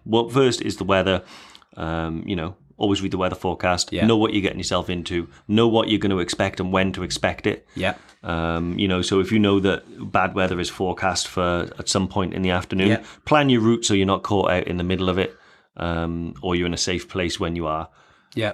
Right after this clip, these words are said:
Speaker 2: But there's,
Speaker 1: Um,
Speaker 2: there's some good weather apps as well. Like, you've got, um, I think it's, there's an app on Android and Apple called M W U K.
Speaker 1: Yeah.
Speaker 2: Mountain Weather U K. Um, I know Steve recommended that. And yeah, if you, if you are heading out over the winter, you
Speaker 1: Yeah.
Speaker 2: know, M W U K, have a little download.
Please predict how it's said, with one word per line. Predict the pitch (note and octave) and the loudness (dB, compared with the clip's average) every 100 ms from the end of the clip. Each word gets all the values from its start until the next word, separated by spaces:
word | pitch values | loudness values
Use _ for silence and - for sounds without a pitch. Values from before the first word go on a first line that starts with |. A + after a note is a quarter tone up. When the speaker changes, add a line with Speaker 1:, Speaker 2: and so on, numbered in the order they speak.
| - | -2
Speaker 2:
But | A2 G#2 | 2 4
there's, | G#2+ | 4
Speaker 1:
Um, | A2+ | 4
Speaker 2:
there's | A2 - | 4 2
some | E3+ | 2
good | F3 | 2
weather | B2 C3 B2 | 4 4 4
apps | A2+ - | 2 0
as | G#2 | 0
well. | A#2 A#2+ | 2 4
Like, | A2 G2+ | 2 0
you've | A2 | 0
got, | A2 F#2 - A2 | 0 0 -2 -2
um, | G#2+ | -2
I | G#2+ | -2
think | A#2+ - | -2 -2
it's, | - | -4
there's | G#2+ A2+ A2 | -2 0 2
an | |
app | A#2+ A2 | 2 2
on | G#2 G2+ F#2+ | -2 -2 -2
Android | A2 A2 G#2+ G#2 | -2 -2 -2 -2
and | G2+ | -2
Apple | G#2+ G#2 | -2 -4
called | G2 G2 | -6 -4
M | A2+ A2 A2 | -2 -2 -2
W | G#2+ A2 A2 | 0 2 2
U | G#2+ A2+ | 2 0
K. | A2+ C3+ D3+ B2+ | 2 2 2 2
Speaker 1:
Yeah. | G2+ F2 F2+ _ | 2 2 -2 _
Speaker 2:
Mountain | A#2+ A2 | 0 2
Weather | A2+ G#2+ | 0 0
U | G#2+ A2 | 0 0
K. | A2 A2+ C3 - - - - | -2 -4 -6 -14 -20 -20 -8
Um, | G2 G#2 | -4 -2
I | A2 | 0
know | A2+ | 0
Steve | - D3 B2+ | 2 2 4
recommended | A2 - G2 F#2 F2 | 0 0 -4 -4 -6
that. | F#2+ - - _ - | -4 -4 -6 _ -10
And | G2+ G#2 G2 | -8 -8 -8
yeah, | A2 F#2 | -6 -6
if | A#2+ | -4
you, | A#2 | -4
if | A2 | 0
you | B2 | 2
are | B2 A#2+ | 4 2
heading | A#2+ A2+ | 0 2
out | B2 B2+ | 2 2
over | B2+ B2 | 2 2
the | |
winter, | B2+ C3 C3 D#3 D3+ - | 4 2 2 2 2 -2
you | G2+ | 2
Speaker 1:
Yeah. | F#2 | 2
Speaker 2:
know, | - | 2
M | B2 B2 | 0 0
W | A#2+ A#2 | 0 0
U | A#2 A#2+ | 0 -2
K, | C#3 B2+ | -2 -2
have | C3+ | 0
a | |
little | B2+ G#2+ | -2 0
download. | A#2+ B2 B2+ C3 B2+ | 0 2 2 2 0